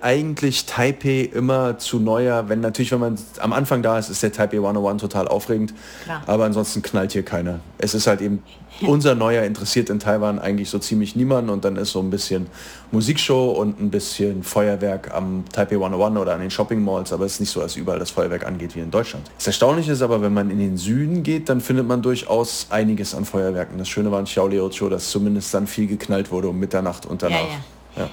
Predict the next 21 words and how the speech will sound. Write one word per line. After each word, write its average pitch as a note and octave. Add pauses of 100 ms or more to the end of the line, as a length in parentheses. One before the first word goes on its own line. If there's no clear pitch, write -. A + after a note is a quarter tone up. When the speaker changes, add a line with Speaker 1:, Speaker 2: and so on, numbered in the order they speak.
(160)
Speaker 2:
Da G3
reden C4+
wir B3
gleich A#3+
nochmal A3
drüber. G#3
Du A3
hast A3
das -
genau G#3
richtig B3
gesagt. A3
Ähm, G#3 (720)
vielleicht G#3+
nochmal A3
ganz G#3
kurz G#3
was G#3
zu G3+
den F#3
zwei G#3